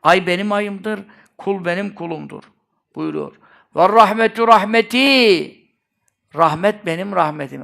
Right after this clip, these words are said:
Acımak. Benden başka kimse acıyamaz. Acısa da fayda veremez. "Vel azabu azabi." Azap benim azabımdır. Kimse başkası azap yapamaz. Azap yaparsam ben yaparım Allah. "Vel fazlu biyedi."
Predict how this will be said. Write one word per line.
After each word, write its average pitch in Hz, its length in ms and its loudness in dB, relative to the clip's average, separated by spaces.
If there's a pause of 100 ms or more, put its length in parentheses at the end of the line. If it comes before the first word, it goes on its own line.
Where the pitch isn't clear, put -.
Acımak. 147 420 -8
Benden 170 300 -6
başka 170 260 -10
kimse 87 260 -8
acıyamaz. - 500 -6
Acısa 175 460 -6
da - 80 -6
fayda 92 360 -4
veremez. - 420 -12 (600)
"Vel 156 180 2
azabu 208 420 4
azabi." 247 1160 6 (260)
Azap 170 360 -2
benim 214 220 -4
azabımdır. 156 440 -4
Kimse 190 360 -14
başkası - 400 -10
azap - 300 -10
yapamaz. - 380 -14
Azap 87 320 -10
yaparsam - 460 -12
ben - 140 -12
yaparım - 440 -18
Allah. - 300 -20 (680)
"Vel 160 140 -2
fazlu 226 440 -2
biyedi." 262 1000 4